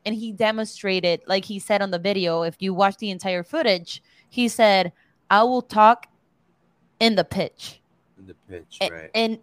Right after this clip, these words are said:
Speaker 1: and he, and he did it. Like, that was a, "You're welcome. It was your bad." At the same time, it doesn't mean that he couldn't go to Qatar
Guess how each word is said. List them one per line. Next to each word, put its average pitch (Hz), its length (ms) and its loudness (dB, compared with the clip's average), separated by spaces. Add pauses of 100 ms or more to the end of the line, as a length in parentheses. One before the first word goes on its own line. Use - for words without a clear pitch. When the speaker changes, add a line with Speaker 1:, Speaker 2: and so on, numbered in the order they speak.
Speaker 1:
and 240 180 2
he, 302 280 0 (100)
and 175 180 -4
he 196 180 -2
did 247 200 6
it. 339 240 0
Like, 196 300 4 (160)
that 220 200 8
was 277 200 4
a, 220 320 2
"You're 226 300 0
welcome. 202 640 2 (800)
It 208 80 2
was 202 180 2
your 180 140 0
bad." 143 340 -4 (720)
At 190 120 2
the 190 80 0
same 220 260 -2
time, 233 240 2
it 202 80 -2
doesn't 202 320 0
mean 196 280 -2
that 262 120 4
he 254 140 -2
couldn't 262 480 -2
go 240 160 2
to 269 320 -2
Qatar 285 640 2